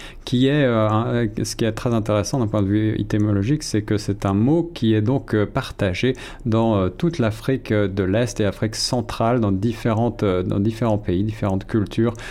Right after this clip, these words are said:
Euh, on peut employer ce mot-là, euh, lorsqu'on rencontre quelqu'un et comprendra que,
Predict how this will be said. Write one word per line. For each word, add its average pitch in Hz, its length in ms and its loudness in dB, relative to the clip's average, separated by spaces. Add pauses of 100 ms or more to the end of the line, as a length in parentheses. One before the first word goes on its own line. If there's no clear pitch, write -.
(240)
Euh, 92 300 2
on 95 100 2
peut 113 300 0
employer 104 720 2
ce 110 180 -2
mot-là, 95 400 2 (320)
euh, 92 380 2 (240)
lorsqu'on 92 580 0
rencontre 101 400 -4
quelqu'un 101 400 -2
et 92 60 0
comprendra 90 580 -2
que, 82 340 -2